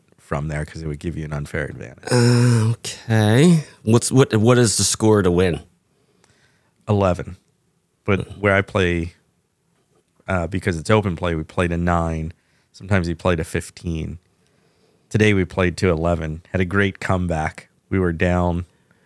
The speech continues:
Speaker 1: eight to two and came back and won.
Speaker 2: Look at you. You said eleven, then you said nine, and then fifteen. It sounds like they just can't make up their mind. What the hell's happening in this sport?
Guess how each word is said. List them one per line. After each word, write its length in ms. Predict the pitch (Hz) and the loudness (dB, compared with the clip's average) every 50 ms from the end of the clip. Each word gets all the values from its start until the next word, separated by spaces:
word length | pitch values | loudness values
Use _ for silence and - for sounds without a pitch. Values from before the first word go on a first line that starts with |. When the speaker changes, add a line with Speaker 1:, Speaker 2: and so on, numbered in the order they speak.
| _ _ _ _ - | _ _ _ _ -2
Speaker 1:
eight 240 | 92 92 85 - - | -2 -2 -2 -2 -4
to 100 | 113 - | -6 -6
two 460 | - - - 95 87 85 78 82 - - - _ _ _ _ _ - _ - | -6 -2 0 0 0 0 -2 -4 -6 -10 -18 _ _ _ _ _ -18 _ -8
and 100 | 92 - | -8 -6
came 260 | - - 101 95 90 | 0 0 0 2 2
back 260 | 92 92 92 - - | 2 0 0 -2 -2
and 200 | 90 85 85 82 | -6 -6 -6 -4
won. 380 | 87 90 87 - 85 87 - - - | -2 -2 -2 -2 -2 -6 -6 0 0
Speaker 2:
Look 180 | 135 - - | 0 2 2
at 300 | - - - - - - | 0 -2 -2 -2 -2 0
you. 140 | - 480 - - - - - - 508 - - - - - - - - _ _ - - - 165 - - | 0 0 0 0 -2 -4 -4 -4 -6 -16 -20 -20 -20 -20 -20 -20 -20 _ _ -12 -2 0 0 2 4
You 80 | 175 147 | 4 4
said 180 | - 180 170 | 4 4 4
eleven, 400 | 139 123 123 139 156 147 160 147 | 6 6 8 6 6 6 6 6
then 140 | 139 131 127 | 6 6 6
you 60 | 117 | 4
said 200 | 107 - 123 113 | 4 4 4 4
nine, 420 | 110 113 113 117 120 117 120 123 127 | 6 6 6 6 6 6 6 6 6
and 120 | 110 101 | 6 4
then 80 | 101 - | 4 4
fifteen. 420 | - 127 113 - - 131 120 104 | 2 0 0 2 4 4 4 4
It 80 | 98 98 | 4 2
sounds 500 | - - 151 143 151 - - - - - - - - - - - - - _ - | 4 4 4 6 4 4 2 0 -6 -6 -8 -14 -16 -18 -20 -20 -20 -14 _ 2
like 180 | 135 135 - | 2 2 4
they 80 | 123 117 | 4 4
just 220 | 110 117 107 - | 4 4 2 4
can't 200 | - 127 120 104 | 4 4 6 6
make 180 | 104 104 - - | 6 4 4 2
up 120 | 92 - | 0 2
their 100 | - 82 | 4 4
mind. 380 | 85 95 98 98 92 76 71 82 - | 6 6 6 4 4 2 0 0 -2
What 120 | 117 - | 0 2
the 60 | 110 | 2
hell's 260 | 110 - 120 110 101 | 2 4 2 2 4
happening 400 | - 117 110 120 - - - - | 4 4 4 4 4 2 0 0
in 80 | 113 113 | 2 2
this 160 | 110 - - | 2 2 0
sport? 320 | - - - 104 - - | -2 0 2 2 2 2